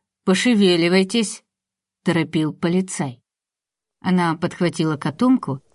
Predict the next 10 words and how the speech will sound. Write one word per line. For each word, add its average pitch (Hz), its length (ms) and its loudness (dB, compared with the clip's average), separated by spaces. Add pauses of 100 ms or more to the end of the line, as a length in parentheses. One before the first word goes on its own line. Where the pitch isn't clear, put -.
и 208 100 2
вслед 190 440 0
за 175 100 -2
другими 180 460 2
спустилась 214 680 -2
по 202 140 -4
приставной 180 560 -2
лестнице 202 580 0
на 202 140 2
перрон. 190 460 -2